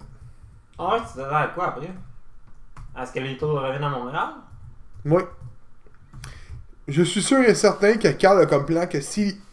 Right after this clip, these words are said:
Speaker 2: il met son titre en jeu, il donne à, Lit-, à, les, euh, à Lethal pour faire venir Lethal. Par contre, parce que, par, premièrement, ok, moi c'est même je le vois, ok, puis j'ai, le monde qui m'écoute, même que Carl dirait « Tabarnak, t'en dis trop », parce que premièrement, il m'a rien dit là-dessus, je ne sais absolument rien.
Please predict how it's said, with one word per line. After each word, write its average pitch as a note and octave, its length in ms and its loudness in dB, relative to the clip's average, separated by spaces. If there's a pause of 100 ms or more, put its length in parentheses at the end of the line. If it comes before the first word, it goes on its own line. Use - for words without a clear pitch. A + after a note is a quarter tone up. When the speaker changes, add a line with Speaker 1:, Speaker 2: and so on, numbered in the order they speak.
(240)
Speaker 2:
il E3+ 140 2
met D#3+ 120 6
son D3 120 -4
titre E3+ 220 -2
en D3 100 6
jeu, E3 240 2
il C#3+ 80 0
donne C3 140 4
à, C3 60 4
Lit-, A#2+ 140 -6 (120)
à, C3 80 0
les, A#2+ 160 0
euh, G#2+ 140 -4 (580)
à - 60 2
Lethal E3+ 300 4
pour C#3 160 -4
faire C3 200 0
venir C#3+ 160 -2
Lethal. C#3 240 -4 (880)
Par C4 180 10
contre, - 380 8 (640)
parce F3 120 2
que, A3+ 120 8 (180)
par, - 220 6
premièrement, D4 320 12 (100)
ok, A3+ 240 0 (520)
moi F4 200 12
c'est E4+ 100 12
même C#4 220 12
je G3 100 10
le F#3+ 60 12
vois, E3+ 160 12
ok, F#3+ 180 -2 (280)
puis A#3 360 4
j'ai, C3+ 380 2 (380)
le D#3 120 8
monde A#3+ 200 8
qui G#3 100 2
m'écoute, F#3 380 4
même F#3+ 240 4
que D3 80 -2
Carl G3 200 6
dirait « D3+ 240 2
Tabarnak, F#3 440 2
t'en C#3+ 160 -4
dis - 100 -12
trop », G3 220 -2
parce D3 160 -2
que - 80 -4
premièrement, E3 360 2
il D#3+ 80 0
m'a F3 100 8
rien G3 140 6
dit E3 120 4
là-dessus, E3+ 360 2
je D3 120 -2
ne D3+ 140 4
sais F3 280 2
absolument F3+ 460 2
rien. D3 160 -2